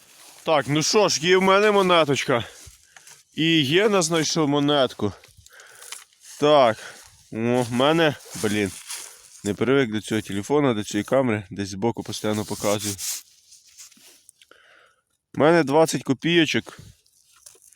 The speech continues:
Ну, і п'ятдесят якийсь там.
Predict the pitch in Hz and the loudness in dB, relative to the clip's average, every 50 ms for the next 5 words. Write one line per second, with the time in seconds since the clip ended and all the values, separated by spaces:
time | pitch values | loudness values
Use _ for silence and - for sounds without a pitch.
0 | _ _ _ _ - - _ _ - _ _ _ _ _ _ _ _ _ _ _ | _ _ _ _ -20 -20 _ _ -20 _ _ _ _ _ _ _ _ _ _ _
1 | _ _ _ _ _ _ _ _ _ - _ _ _ _ - - _ _ _ _ | _ _ _ _ _ _ _ _ _ -20 _ _ _ _ -20 -20 _ _ _ _
2 | _ _ _ _ _ _ _ _ _ _ _ _ _ _ _ _ _ _ _ _ | _ _ _ _ _ _ _ _ _ _ _ _ _ _ _ _ _ _ _ _
3 | - 107 107 104 104 104 107 107 104 104 98 - - 104 101 98 - - 131 131 | -10 -8 -6 -6 -4 -4 -4 -2 -4 -4 -4 -6 -8 -8 -8 -6 -4 -2 0 0
4 | 127 120 - - - - 104 104 - - 107 98 - - - 98 | 0 0 -4 -8 -14 -12 -12 -10 -8 -6 -6 -6 -6 -6 -8 -8